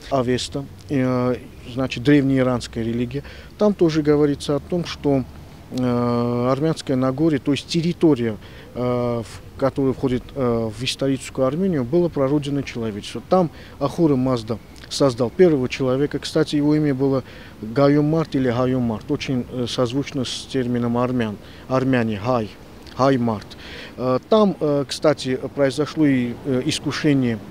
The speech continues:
м, значит, змеем первого человека. То же самое мы имеем в Библии. Э, очень много упоминаний об Армянском Нагорье, как о прародине человечества в Торе.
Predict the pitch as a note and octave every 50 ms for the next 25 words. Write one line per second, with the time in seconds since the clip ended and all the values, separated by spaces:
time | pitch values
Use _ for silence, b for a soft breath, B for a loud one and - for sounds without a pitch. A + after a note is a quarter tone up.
0 | - - - - - - - - A#2+ A#2+ A#2 A#2+ A#2 A#2 C3 B2+ - - C3+ A#2+
1 | A#2+ C3+ D3 C#3+ C3 A#2+ A2+ G#2+ G2+ - - - - - - - - - - -
2 | - - D#3+ D#3 C3+ C3 A#2+ A#2+ - - - B2 A#2+ B2 B2+ D3+ D3+ - E3+ E3
3 | B B B B B B B - F#3 F3 D3 C#3+ C3+ - E3+ E3+ E3 D#3+ D3 C3+
4 | C3+ C3+ C3 B2+ B2+ B2 A#2+ A#2 A2+ A2 C#3+ D#3+ D#3 D#3 D#3 D#3 D#3 D3 B B
5 | B B B B - A#2+ B2+ B2+ B2 B2 B2+ F#3 G3 F#3 - - F#3 E3+ F3 E3+
6 | D#3 D3 D3+ C#3 D#3 D3+ C#3+ D3 D3+ D3 D3 C#3+ C3+ C3 B2+ B2+ B2 A#2+ C3 B2
7 | C3 C3+ C3+ C3 - - C#3+ B2+ B2 B2 B2 A#2+ B2+ B2+ A#2 A#2 - - C3 A#2+
8 | - C3 A#2 - B2+ B2+ B2 C3+ C3 A2+ A#2+ A#2 A2 - - B2 A#2+ A#2+ A#2 A#2
9 | A2 - - - A2+ - - - F3 E3+ E3 D#3 D#3 D3+